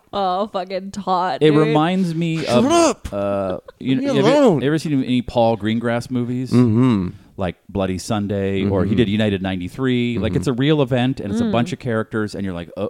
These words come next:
Speaker 2: like, United ninety-three is a pretty good analogy. Like, "Oh, this is," you know,
Speaker 1: Speaking
Speaker 2: it's,
Speaker 1: of nine eleven.
Speaker 2: it's not gonna go well, and
Speaker 1: Mm-mm.
Speaker 2: you're just like, "Oh, oh, fuck, fuck, fuck, do something." It's, it's, it's really well acted too.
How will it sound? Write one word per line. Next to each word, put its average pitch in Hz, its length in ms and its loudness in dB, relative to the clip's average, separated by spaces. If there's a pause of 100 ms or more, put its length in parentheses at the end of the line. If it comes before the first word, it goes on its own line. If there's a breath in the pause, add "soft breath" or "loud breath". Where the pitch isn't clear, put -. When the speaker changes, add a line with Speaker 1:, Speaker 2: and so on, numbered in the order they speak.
Speaker 2:
like, 117 160 -8 (120)
United 185 220 0
ninety-three 143 380 0
is 95 80 -4
a - 20 -10
pretty 95 220 -6
good 85 260 -6
analogy. 80 460 -8
Like, 78 180 -10
"Oh, 101 320 0
this 98 260 -8
is," 95 180 -8 (260 soft breath)
you 135 120 -2
know, 175 240 6
Speaker 1:
Speaking 226 200 4
Speaker 2:
it's, 208 80 2
Speaker 1:
of 185 60 -2
nine 185 120 -2
eleven. 175 460 -6
Speaker 2:
it's - 180 -6
not 139 180 2
gonna 117 140 -2
go 104 160 0
well, 65 400 -8 (380)
and 98 160 -4
Speaker 1:
Mm-mm. 87 80 -6
Speaker 2:
you're 95 160 -2
just 95 260 -8
like, 85 180 -8
"Oh, 117 540 2
oh, 120 540 0
fuck, - 560 -18
fuck, - 400 -16
fuck, 110 420 -18 (280)
do 196 120 2
something." 131 480 -4
It's, - 260 -12 (140)
it's, - 300 -8 (360)
it's 160 200 -2
really 185 280 2
well 113 200 2
acted 85 400 -8
too. 65 300 -8